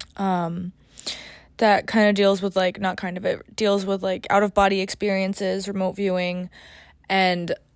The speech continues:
I've been doing the audio, like, listening to, like, an audio tape a day for the last week, and things are fucking, it, it,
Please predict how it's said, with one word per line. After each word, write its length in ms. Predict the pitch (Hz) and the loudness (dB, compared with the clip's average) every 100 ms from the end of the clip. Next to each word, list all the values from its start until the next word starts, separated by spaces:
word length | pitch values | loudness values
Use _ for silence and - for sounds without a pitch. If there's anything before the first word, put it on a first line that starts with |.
| - | 2
I've 300 | 202 208 - | 4 4 2
been 220 | 208 208 | 2 2
doing 360 | 214 233 233 | 2 2 2
the 140 | 214 202 | 0 2
audio, 840 | - 214 214 202 185 185 185 - _ _ _ | 4 4 4 4 4 2 -2 -8 _ _ _
like, 180 | 208 202 | -2 0
listening 380 | 202 202 208 202 | -2 -2 -2 -4
to, 120 | 202 | -4
like, 180 | 190 190 | -4 -4
an 80 | 190 | -2
audio 340 | 185 196 190 | 0 0 -2
tape 260 | 190 202 190 | -2 -4 -4
a 40 | |
day 560 | 180 190 180 180 190 196 _ _ _ _ _ _ _ - | -2 2 4 2 -2 -8 _ _ _ _ _ _ _ -20
for 260 | - 214 196 | -6 0 2
the 140 | 196 | 6
last 340 | 196 196 202 - | 6 6 2 -2
week, 300 | 240 226 - - | -4 -4 -8 -4
and 460 | 202 196 196 190 - _ _ _ _ _ | -2 0 -2 -4 -8 _ _ _ _ _
things 320 | - - 202 | -14 -6 -2
are 140 | 208 202 | 0 -2
fucking, 800 | - - 190 190 185 180 180 - _ _ - | -4 -6 -6 -4 -6 -4 -8 -12 _ _ 0
it, 220 | 220 226 _ - | 0 0 _ 2
it, 260 | 208 - | 2 2